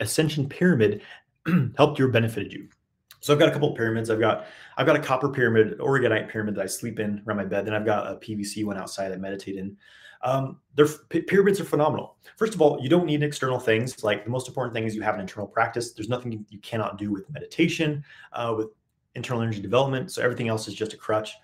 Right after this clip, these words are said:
But having said that, sometimes it's fun to have some external support. Pyramids,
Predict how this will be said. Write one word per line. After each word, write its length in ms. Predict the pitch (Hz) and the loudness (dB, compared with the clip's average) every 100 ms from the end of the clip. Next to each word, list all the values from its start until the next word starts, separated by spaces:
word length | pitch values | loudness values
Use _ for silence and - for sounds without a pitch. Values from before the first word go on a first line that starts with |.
| _ _ | _ _
But 280 | 120 117 - - | 0 0 0 -2
having 180 | 185 | 0
said 140 | 180 147 | 2 6
that, 220 | 117 - | 6 4
sometimes 340 | 113 123 117 | 0 0 0
it's 100 | 104 | -2
fun 160 | - 110 | -4 -2
to 60 | 104 | -2
have 120 | 104 | -4
some 140 | 104 | -6
external 280 | 101 - 107 | -10 -8 -10
support. 460 | - - 104 - - - - - | -10 -6 -4 -4 -10 -20 -20 -4
Pyramids, 520 | - 214 147 110 | 2 4 6 4